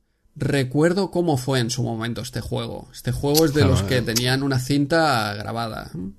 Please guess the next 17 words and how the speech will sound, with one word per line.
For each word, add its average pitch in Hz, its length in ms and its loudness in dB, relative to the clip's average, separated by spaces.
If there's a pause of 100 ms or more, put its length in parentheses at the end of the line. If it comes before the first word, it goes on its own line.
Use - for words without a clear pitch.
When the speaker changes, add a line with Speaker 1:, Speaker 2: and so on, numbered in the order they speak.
(680)
Speaker 1:
Y 127 460 6
que 127 160 2
la 120 100 4
primera 127 300 4
vez 139 140 2
que 165 100 -2
lo 135 160 2
puse 139 800 4
dije, 113 480 -4
"Uf, 127 240 0 (160)
esto 127 380 -4
muy 123 200 2
difícil, 170 920 6 (280)
muy 131 240 2
tosco, 160 680 6
muy 131 180 2
tal". 107 380 -2